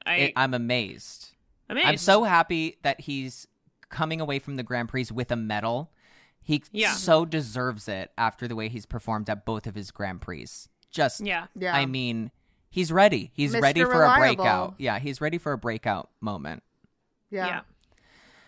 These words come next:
Speaker 1: But that's, that,
Speaker 3: That's
Speaker 1: that's
Speaker 3: kind
Speaker 1: it.
Speaker 3: of the men.
Speaker 2: And that would be it.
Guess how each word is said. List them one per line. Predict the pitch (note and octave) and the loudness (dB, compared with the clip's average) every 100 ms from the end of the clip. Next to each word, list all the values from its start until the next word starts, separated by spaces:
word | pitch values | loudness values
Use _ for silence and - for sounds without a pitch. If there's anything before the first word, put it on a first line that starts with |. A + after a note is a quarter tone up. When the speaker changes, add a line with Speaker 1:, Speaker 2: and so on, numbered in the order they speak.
| _ | _
Speaker 1:
But | - - | -8 -2
that's, | D4+ - - - - _ _ _ _ _ _ _ - | -2 -2 -6 -8 -12 _ _ _ _ _ _ _ -6
that, | F4+ F4 | -4 -2
Speaker 3:
That's | F4 | 0
Speaker 1:
that's | E4+ | 0
Speaker 3:
kind | E4 | 0
Speaker 1:
it. | E4 | 0
Speaker 3:
of | |
the | D4+ | -2
men. | A3+ A3 A3+ G3 - | -2 0 -2 -6 -6
Speaker 2:
And | F#3 G3 | -2 -2
that | - | -2
would | G3 | -2
be | G3 G3 | 0 2
it. | A2 | 0